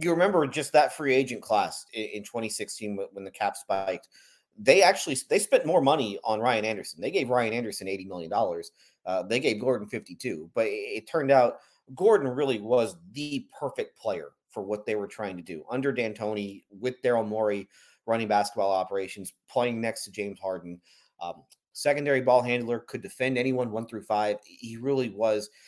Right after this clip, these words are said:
the absolute perfect guy, and he was the guy that the Rockets really had coveted for a long time. They tried to sign him to an offer sheet with, when he was a restricted free agent with the Pelicans. I mean, they, they did everything they could to get him. He wound up signing the offer sheet with Phoenix. New Orleans matched, and he kinda got stuck,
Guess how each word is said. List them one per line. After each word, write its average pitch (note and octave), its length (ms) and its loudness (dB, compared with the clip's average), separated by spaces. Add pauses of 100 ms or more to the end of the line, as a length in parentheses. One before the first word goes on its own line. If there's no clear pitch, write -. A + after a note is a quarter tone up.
(520)
the A#2 220 -4
absolute C3 540 0
perfect C3 280 -6
guy, C3+ 160 10
and A2+ 140 0
he C3 100 -4
was B3 160 -2
the E3 60 -4
guy C3+ 120 6
that B2 160 4
the G#2+ 80 -4
Rockets A#2+ 420 2
really C3+ 260 -4
had F#2+ 240 -10
coveted A#2+ 360 -4
for G2+ 140 -4
a F#2+ 60 0
long G2+ 260 -2
time. G2+ 260 -2
They C#3+ 140 0
tried C3+ 280 4
to G#2 80 -6
sign A#2+ 420 0
him G2+ 280 -6 (340)
to C3 160 -4
an A2 80 -2
offer C3+ 260 4
sheet B2+ 260 -10
with, G#2+ 220 -4
when A2+ 140 -8
he A2+ 80 -6
was B2+ 160 -2
a B2 60 -8
restricted G#2 520 -12
free A2 160 -6
agent G#2 220 -4
with F2 100 -12
the - 60 -20
Pelicans. E2+ 420 -2
I - 20 -16
mean, F2 160 -14
they, C#3 240 -4
they B2+ 140 0
did B2 160 -2
everything G#2 300 -4
they F#2 100 -10
could A#2+ 220 -10
to F#2 80 -16
get A2 200 -6
him. F#2+ 220 -12 (280)
He A2+ 120 -10
wound B2 240 2
up A#2 140 4
signing A#2 320 0
the G#2 100 -2
offer A2 240 0
sheet A2 220 -10
with F#2+ 180 -12
Phoenix. B2+ 460 -4
New G2+ 100 -8
Orleans G#2+ 400 2
matched, A#2+ 340 -2
and E2+ 80 -18
he G2 60 -14
kinda G2+ 220 -8
got - 220 -6
stuck, - 340 -2